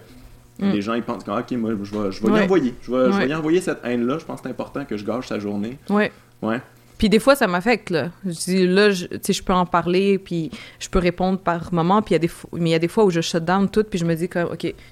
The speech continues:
Speaker 1: suis plus capable de lire une insulte de plus. »
Speaker 2: Ouais.
Speaker 1: Puis là, je m'éloigne un peu des réseaux sociaux. Donc, ça revient un peu à ce que je disais au début. Il faut juste s-, mieux se connaître, puis savoir quand est-ce qu'on est en état de dialoguer, puis quand est-ce qu'il faut juste laisser aller,
Speaker 2: Ouais.
Speaker 1: puis faire autre chose.
Speaker 2: Ouais,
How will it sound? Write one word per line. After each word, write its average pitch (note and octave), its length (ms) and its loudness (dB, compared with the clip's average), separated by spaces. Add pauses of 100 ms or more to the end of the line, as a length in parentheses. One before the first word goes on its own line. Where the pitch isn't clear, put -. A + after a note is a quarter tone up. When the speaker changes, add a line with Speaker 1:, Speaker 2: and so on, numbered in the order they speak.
Speaker 1:
suis - 120 -12
plus G3+ 120 -6
capable G3 320 0
de F3 80 2
lire G3 260 2
une F#3+ 160 0
insulte F3 320 -4
de E3 80 -4
plus. » - 320 -12 (180)
Speaker 2:
Ouais. G2 140 -6 (160)
Speaker 1:
Puis F#3 100 0
là, F3+ 100 4
je F3 80 -2
m'éloigne F3+ 340 -2
un E3+ 40 -4
peu E3+ 160 -6
des E3 100 -2
réseaux D#3+ 260 -6
sociaux. D#3 400 -8 (480)
Donc, D#3+ 180 -4 (120)
ça - 260 0
revient F#3 200 0
un G3+ 60 2
peu G3+ 120 0
à G3+ 60 2
ce G3+ 60 -6
que G3+ 80 -2
je E3 80 -2
disais F3 200 0
au F#3 60 4
début. F3 260 0
Il F3 40 -2
faut F3 180 -2
juste - 460 -4
s-, - 180 -6
mieux F#3+ 200 4
se G3+ 160 0
connaître, G3 440 0
puis - 80 -10
savoir F3+ 340 0
quand F3 200 -4
est-ce F#3 160 -4
qu'on E3+ 180 -2
est F3+ 140 -2 (300)
en E3+ 160 0
état F3 260 2
de E3 140 4
dialoguer, E3 560 2
puis - 120 -6
quand E3+ 220 -2
est-ce F#3+ 140 0
qu'il - 100 -16
faut F3 140 -2
juste F#3 240 -2
laisser F3 300 -4
aller, E3 300 -2 (240)
Speaker 2:
Ouais. G3 120 -4
Speaker 1:
puis F#3 100 -2
faire E3+ 180 -2
autre D#3 120 -4
chose. - 320 -12 (200)
Speaker 2:
Ouais, G2 140 -6